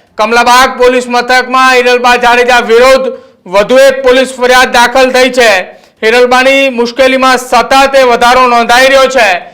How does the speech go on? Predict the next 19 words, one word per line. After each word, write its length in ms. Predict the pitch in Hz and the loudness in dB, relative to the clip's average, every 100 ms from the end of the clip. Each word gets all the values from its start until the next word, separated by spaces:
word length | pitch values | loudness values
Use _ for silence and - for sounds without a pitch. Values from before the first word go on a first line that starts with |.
| _ _ | _ _
જ્યારે 200 | 208 247 | -2 0
હિરલબા 420 | 240 247 254 254 | 2 0 0 0
જાડેજાની 520 | 254 247 254 254 254 247 | 0 0 0 0 -2 -2
સામે 420 | 247 240 254 262 | -2 -2 0 0
વ્યાજે 400 | 226 226 226 247 | 0 -2 0 -2
નાણાં 400 | 226 254 294 262 | 0 0 2 0
આપી 440 | 247 202 170 156 - _ | 0 -2 -2 -6 -20 _
ઉચ્ચા 460 | 190 202 214 254 262 | -14 -12 -2 0 2
વ્યાજ 360 | 247 254 254 240 | 2 0 0 0
વસૂલી 420 | 240 240 262 262 | -2 -2 -4 -2
કરતા 300 | 254 240 254 | -2 -2 0
હોવાનો 400 | 254 254 254 254 | 2 2 2 0
આરોપ 460 | 240 233 254 269 | 2 2 2 0
લાગ્યો 360 | 269 247 254 269 | 0 0 2 0
છે. 320 | 277 254 - - - _ _ - | 2 0 -2 -6 -20 _ _ -4
હિરલબા 380 | 226 254 262 262 | 0 0 0 0
જાડેજાની 500 | 254 262 254 262 254 | 2 2 0 0 -2
સામે 360 | 262 247 254 | -2 -2 0
અંદાજિત 580 | 240 226 240 247 269 254 | -2 0 -2 0 0 -2